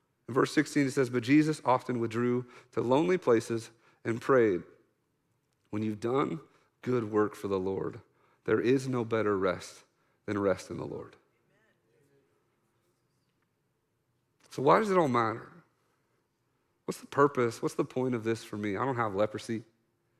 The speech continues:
There's two main characters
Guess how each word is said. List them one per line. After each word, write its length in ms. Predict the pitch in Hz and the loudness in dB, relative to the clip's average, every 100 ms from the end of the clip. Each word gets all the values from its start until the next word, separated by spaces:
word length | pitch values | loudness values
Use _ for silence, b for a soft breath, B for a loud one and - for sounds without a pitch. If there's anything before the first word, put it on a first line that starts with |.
| _ _ _ _ _ _ _ _ _ _ _ _ _ _ _ _ _ _ _ _ _ _ _ _ - | _ _ _ _ _ _ _ _ _ _ _ _ _ _ _ _ _ _ _ _ _ _ _ _ -4
There's 160 | 127 | -2
two 180 | - 196 | 0 2
main 220 | 185 160 | 6 6
characters 720 | 156 147 143 139 135 123 - | 6 4 4 4 -2 -4 -8